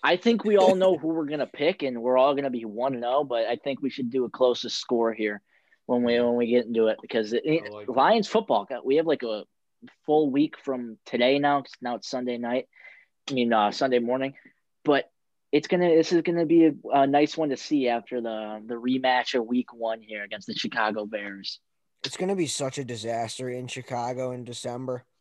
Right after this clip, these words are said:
Speaker 2: We never play well in the cold for some reason. But I just wanted to touch on a little Deshaun Watson here. Dude, I think this
Speaker 1: Beast.
Speaker 2: guy,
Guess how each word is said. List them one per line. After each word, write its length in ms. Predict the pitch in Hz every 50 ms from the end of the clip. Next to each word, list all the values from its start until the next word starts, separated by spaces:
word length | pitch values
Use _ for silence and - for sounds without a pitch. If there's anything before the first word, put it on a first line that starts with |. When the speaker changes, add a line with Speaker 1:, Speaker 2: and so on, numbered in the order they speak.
| _ -
Speaker 2:
We 160 | - 170 180
never 320 | 170 151 139 139 135 131 127
play 280 | - - - 135 123
well 300 | 123 123 131 131 127 131
in 80 | 131 123
the 80 | 120 -
cold 420 | - - 135 127 127 123 127 120
for 140 | - - 120
some 240 | - 135 127 123 123
reason. 380 | 127 127 123 120 127 123 131 _ _ _ _ _ _ _ _ -
But 100 | 165 160
I 100 | 170 214
just 180 | 233 269 -
wanted 200 | - 302 285 254
to 60 | 208
touch 320 | 175 - 190 180 180 - 202
on 200 | 175 170 170 160
a 40 | 151
little 240 | 156 165 151 147
Deshaun 380 | 135 131 127 - 170 147 151 139
Watson 380 | 127 117 127 135 143 - 151 151
here. 240 | 156 156 160 151 143 _ _ _ _ _ _ _ _ _
Dude, 160 | - 139 135 143
I 140 | 139 160
think 220 | 165 - 190 170 -
this 160 | 123 123 123
Speaker 1:
Beast. 140 | 117 - 135
Speaker 2:
guy, 280 | 139 127 123 120 110